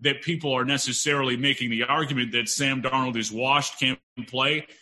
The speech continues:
I hear from a lot of Jets fans now, understanding that they aren't getting Trevor Lawrence,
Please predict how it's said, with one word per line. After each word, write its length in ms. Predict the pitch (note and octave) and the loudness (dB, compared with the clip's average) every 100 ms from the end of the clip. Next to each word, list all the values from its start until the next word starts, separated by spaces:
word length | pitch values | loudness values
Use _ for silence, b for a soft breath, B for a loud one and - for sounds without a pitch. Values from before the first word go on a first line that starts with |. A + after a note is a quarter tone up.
| B - | B -2
I 160 | C#3+ | 0
hear 240 | D3 D#3 D#3+ | 2 0 -2
from 160 | D3 | -2
a 40 | C3 | 0
lot 260 | B2 D#3 | 2 2
of 80 | D3+ | 2
Jets 300 | A#2+ C3 - | -2 -2 -2
fans 340 | - C3 A#2+ G#2 | 0 0 0 -2
now, 480 | B2 D3+ C3 A#2+ | 2 4 4 4
understanding 640 | B2 B2 A#2+ C3+ B2+ B2 A#2+ | 2 0 -2 0 0 0 -2
that 160 | G#2+ | -2
they 160 | A#2+ A#2 | 0 0
aren't 320 | A2+ F3 D#3 | 2 0 2
getting 260 | C3 A#2 A2+ | 0 0 -2
Trevor 320 | C3 A#2 A2+ | -2 -2 -2
Lawrence, 440 | A2 A#2 B2+ - | -2 -2 -4 -6